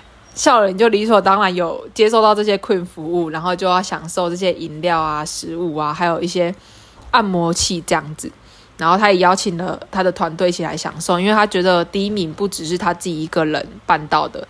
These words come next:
也是整个团队一起和他一起做到的。然后再来就是到了 Kepler 的部分，那 Kepler 就是画面就写说他们上次是帅气的形象，然后这次就像小宝宝一样，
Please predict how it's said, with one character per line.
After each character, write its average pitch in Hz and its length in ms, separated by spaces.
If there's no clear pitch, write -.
也 180 100
是 202 100
整 208 160
个 165 120
团 170 220
队 175 180
一 185 120
起 151 400
和 175 200
他 175 160
一 170 40
起 170 140
做 156 240
到 151 260
的。 - 120
然 202 180
后 247 80
再 247 220
来 185 100
就 202 140
是 226 120
到 214 200
了 185 140
Kepler 190 500
的 170 100
部 175 260
分， 185 260
那 208 100
Kepler 214 400
就 190 100
是 214 320
画 214 140
面 214 180
就 214 80
写 180 200
说 180 160
他 196 120
们 196 120
上 202 220
次 196 160
是 185 380
帅 202 180
气 190 140
的 185 80
形 170 240
象， 175 180
然 170 80
后 175 60
这 196 100
次 190 160
就 185 80
像 175 380
小 156 160
宝 160 180
宝 143 240
一 151 140
样， 160 200